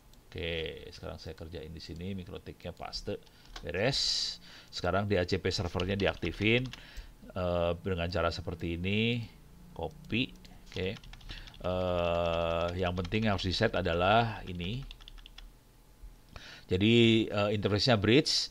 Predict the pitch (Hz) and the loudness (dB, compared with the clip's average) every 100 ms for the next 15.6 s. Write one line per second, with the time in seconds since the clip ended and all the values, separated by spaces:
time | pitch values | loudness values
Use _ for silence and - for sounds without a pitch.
0 | - 107 110 - 104 113 131 113 - 104 | -2 4 4 6 2 4 4 4 6 6
1 | 98 113 117 98 95 92 107 104 92 101 | 8 8 8 4 4 4 4 4 2 2
2 | - - 107 95 117 143 - - - - | -2 0 2 4 4 0 -12 -18 -6 0
3 | 95 95 95 95 95 95 95 95 98 101 | 4 4 4 4 4 4 4 4 4 4
4 | 104 95 95 95 95 95 92 90 - 101 | 4 4 4 4 2 0 0 -2 0 0
5 | 92 - - - - - - - 117 - | 2 2 2 2 2 0 -4 4 4 6
6 | 131 113 110 98 135 131 98 98 101 82 | 2 0 0 2 2 2 0 0 0 0
7 | - 180 - - - - 95 98 113 113 | 2 0 0 -12 -14 2 4 8 8 6
8 | 101 95 - 95 90 120 107 87 90 90 | 4 0 2 4 4 4 4 4 2 0
9 | 85 95 - 98 101 87 - 82 - 82 | -2 -2 0 2 2 0 0 -2 0 0
10 | 80 82 82 85 - - - - 107 131 | 0 -4 -4 -6 -6 -12 -10 0 4 6
11 | 113 104 101 92 90 95 139 131 - - | 8 8 6 4 6 6 4 -2 -16 -20
12 | - - 101 92 107 110 92 90 95 90 | -6 -2 0 2 4 4 4 2 0 0
13 | 92 98 90 104 95 87 92 85 98 - | 0 0 0 -2 -2 0 0 0 -2 0
14 | 90 82 80 95 - - - - 78 82 | 2 2 -2 -6 -6 -6 -6 -8 -10 -6
15 | 80 80 76 - 110 | -6 -6 -10 -4 -4